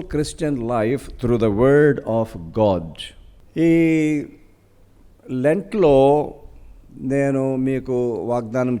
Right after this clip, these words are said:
చేసినట్టు, యేసు ప్రభువారు తన సిలువను ఎత్తుకొని ముందుకు వెళుతూ ఉండగా ఎన్నో శోధనలు వచ్చాయి. ఆ శోధనలు ఆయన జయించారు గనుక సిలువను జయించగలిగారు.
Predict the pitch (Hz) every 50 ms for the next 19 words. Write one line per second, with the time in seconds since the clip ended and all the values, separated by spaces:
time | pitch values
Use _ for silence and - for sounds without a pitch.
0 | - 117 110 104 - 120 107 104 95 - - 131 110 98 101 - - - - -
1 | - - - - - - - - - - - - - - - - - - - -
2 | - - - - - - - - - _ - 117 127 165 185 - 214 202 196 190
3 | - - 175 170 170 175 170 170 170 160 160 160 165 165 165 - - - 143 151
4 | 170 180 160 - - - 175 175 170 180 170 170 165 165 160 151 143 143 147 -
5 | 160 123 156 156 147 139 127 135 139 135 151 123 135 123 123 135 135 127 - 151
6 | 143 131 123 117 127 120 117 113 98 95 - - - - - - 117 113 117 143
7 | 135 120 - - - 107 110 117 113 131 123 117 117 113 95 90 95 - - -
8 | 147 - - - - - - - - - - - - - - - - - - -
9 | - - _ _ - - - - - - - - - - - - - 127 131 139
10 | 147 - - - - 165 165 190 202 185 202 196 185 185 190 180 165 160 165 165
11 | 165 165 156 123 - 147 143 156 170 185 185 - - 185 170 165 160 160 139 143
12 | 147 147 156 151 - 175 175 190 208 226 - - - - - - - 170 147 143
13 | 143 139 139 165 165 - 120 120 117 113 113 113 113 - 113 107 90 98 95 92
14 | 90 78 80 - - _